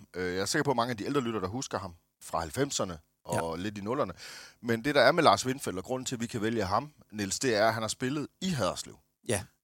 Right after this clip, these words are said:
Speaker 1: Øh, hvor han, øh, bliver, mm, rekrutteret fra A A G F. Øh, historien er den, at, øh, A G F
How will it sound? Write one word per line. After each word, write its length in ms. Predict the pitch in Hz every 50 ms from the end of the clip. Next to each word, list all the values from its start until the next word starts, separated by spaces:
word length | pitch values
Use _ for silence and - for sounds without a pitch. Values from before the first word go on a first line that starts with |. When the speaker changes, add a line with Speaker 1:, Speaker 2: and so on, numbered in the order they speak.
| -
Speaker 1:
Øh, 280 | - 92 90 87 87 87
hvor 200 | 90 113 101 87
han, 320 | 87 92 101 95 92 95 92
øh, 260 | 90 85 82 82 82 80 - - _ -
bliver, 500 | - 104 98 95 87 80 78 76 76 76
mm, 60 | 71 69 76 78 71 - - - - _ _ - - - - -
rekrutteret 560 | 113 - - 131 - - 156 151 160 110 95
fra 280 | - - - 117 127 - - - -
A 100 | 127 135
A 140 | 120 - 92
G 280 | - - 95 98 110 -
F. 120 | - - - - - - - - - - -
Øh, 280 | - 107 107 101 95 95 90 76 -
historien 400 | - 107 110 - 156 143 123 110
er 40 |
den, 240 | 107 - 131 127 131 - -
at, 320 | 104 98 95 - _ - 113
øh, 300 | 101 95 87 85 80 78 80 78 -
A 100 | - 104
G 260 | 90 87 107 117 131
F 80 | - -